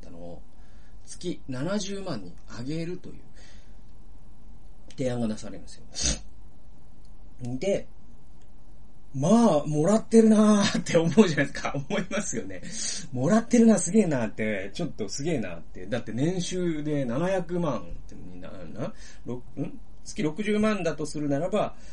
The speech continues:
年収が七百二十万になるわけですからね。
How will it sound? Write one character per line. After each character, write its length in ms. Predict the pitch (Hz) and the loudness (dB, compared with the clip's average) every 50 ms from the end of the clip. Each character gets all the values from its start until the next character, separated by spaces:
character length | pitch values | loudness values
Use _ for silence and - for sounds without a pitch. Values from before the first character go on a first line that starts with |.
| - - - | -8 -6 -4
年 240 | - 127 131 - | -2 0 0 0
収 240 | - - 131 131 131 | -2 -2 -2 -2 2
が 220 | 135 - - 113 101 | 4 4 4 2 2
七 240 | 104 113 139 175 | -2 0 2 2
百 180 | 170 131 104 98 | 2 2 0 -2
二 160 | 101 113 131 | -2 0 0
十 140 | 143 185 196 | 0 0 0
万 160 | 190 185 139 | 0 0 -2
に 80 | 104 98 | -2 -4
な 80 | 92 | -6
る 60 | 90 92 | -8 -8
わ 60 | 95 | -8
け 60 | - | -8
で 60 | - | -8
す 80 | - - | -8 -8
か 60 | 90 | -8
ら 60 | 110 | -8
ね。 200 | 165 202 233 - | -6 -6 -6 -6